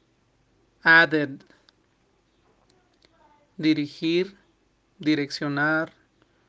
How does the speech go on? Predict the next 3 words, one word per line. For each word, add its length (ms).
señalar. 760
Address. 800
Address. 840